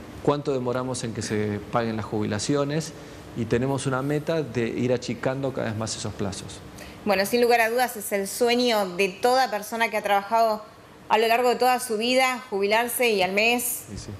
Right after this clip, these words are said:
Speaker 2: estar recibiendo justamente eh, ese premio, ¿no? La jubilación sin, y descansando en casa y disfrutando de toda una vida de trabajo.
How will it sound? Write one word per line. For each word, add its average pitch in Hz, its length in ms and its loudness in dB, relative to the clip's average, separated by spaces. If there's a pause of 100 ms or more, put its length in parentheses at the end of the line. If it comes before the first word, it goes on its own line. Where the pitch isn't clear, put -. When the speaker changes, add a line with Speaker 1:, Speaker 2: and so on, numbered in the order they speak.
Speaker 2:
estar 220 320 2
recibiendo 208 480 -2
justamente 202 760 0 (280)
eh, 175 400 2
ese 220 300 2
premio, 202 480 0
¿no? 190 160 2
La 190 100 2
jubilación 202 720 0
sin, 175 380 -2
y 202 120 2
descansando 202 640 2
en 208 80 -2
casa 214 280 0
y 196 40 0
disfrutando 190 500 0
de 175 240 2
toda 220 180 0
una 196 140 4
vida 196 180 2
de 180 100 2
trabajo. 170 600 0